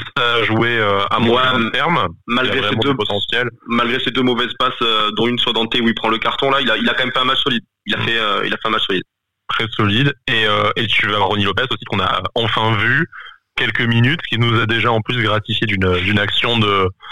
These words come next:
Speaker 1: de, de
Speaker 2: C'est
Speaker 1: toute
Speaker 2: ça.
Speaker 1: beauté. Donc on se dit quand, euh, quand il va un peu être, être à niveau physiquement, euh, ça, ça risque vraiment d'être, euh, d'être de la dynamite sur les, euh, sur les côtés.
Speaker 2: C'est
Speaker 1: Enfin,
Speaker 2: ça.
Speaker 1: on essaie d'imaginer un côté Attal, Ronnie Lopez au sommet de leur forme. Tu te dis, euh,
Speaker 2: Ouais, et puis Camara Gouiri de l'autre côté, c'est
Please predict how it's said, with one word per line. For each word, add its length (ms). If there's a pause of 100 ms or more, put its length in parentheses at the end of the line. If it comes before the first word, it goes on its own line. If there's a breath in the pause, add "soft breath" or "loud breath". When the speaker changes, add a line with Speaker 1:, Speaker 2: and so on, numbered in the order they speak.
(400 loud breath)
Speaker 1:
de, 180
de 100
Speaker 2:
C'est 80
Speaker 1:
toute 140
Speaker 2:
ça. 60
Speaker 1:
beauté. 420
Donc 160
on 140
se 120
dit 100
quand, 260
euh, 380
quand 120 (140)
il 80
va 340
un 160
peu 320
être, 460
être 180
à 60
niveau 340
physiquement, 640
euh, 60 (180)
ça, 160 (480 loud breath)
ça 80
risque 280
vraiment 280
d'être, 300
euh, 160
d'être 140
de 80
la 80
dynamite 380
sur 140
les, 120
euh, 160
sur 120
les 80
côtés. 300
Speaker 2:
C'est 80
Speaker 1:
Enfin, 160
Speaker 2:
ça. 120
Speaker 1:
on 60
essaie 240
d'imaginer 400
un 200
côté 340
Attal, 320
Ronnie 240
Lopez 360
au 140
sommet 160
de 80
leur 140 (100)
forme. 220
Tu 180
te 80
dis, 80
euh, 420
Speaker 2:
Ouais, 120
et 20
puis 200
Camara 420
Gouiri 220
de 40
l'autre 120
côté, 220
c'est 60